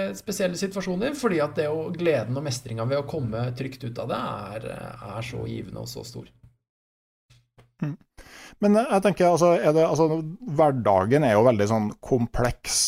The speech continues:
Speaker 2: sånn at alle sånne drivkrefter og sånn er, eh, altså, alt er mer komplekst, og så handler det rett og slett om at du, på en måte,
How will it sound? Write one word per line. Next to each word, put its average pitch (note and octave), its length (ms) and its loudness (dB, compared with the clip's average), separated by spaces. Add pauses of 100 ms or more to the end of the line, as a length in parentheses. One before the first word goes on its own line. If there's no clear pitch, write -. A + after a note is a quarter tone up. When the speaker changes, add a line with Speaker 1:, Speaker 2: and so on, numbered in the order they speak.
(160)
Speaker 2:
sånn A#2+ 240 2
at - 180 0
alle G#2+ 240 4
sånne G#2+ 280 4 (180)
drivkrefter F#2+ 680 -2
og F#2+ 80 -2
sånn G#2+ 300 0
er, F#2+ 380 -2 (440)
eh, - 300 -6
altså, A2 260 0 (200)
alt B2 300 2
er A#2 140 4
mer G2 240 2
komplekst, - 560 0
og C3+ 140 4
så D3 80 6
handler G#2+ 340 6
det B2 140 6
rett G2 160 -4
og A#2 40 0
slett A2 140 2
om A#2 160 0
at - 140 -2
du, A#2+ 80 2
på A2+ 60 2
en B2+ 100 4
måte, G#2+ 240 2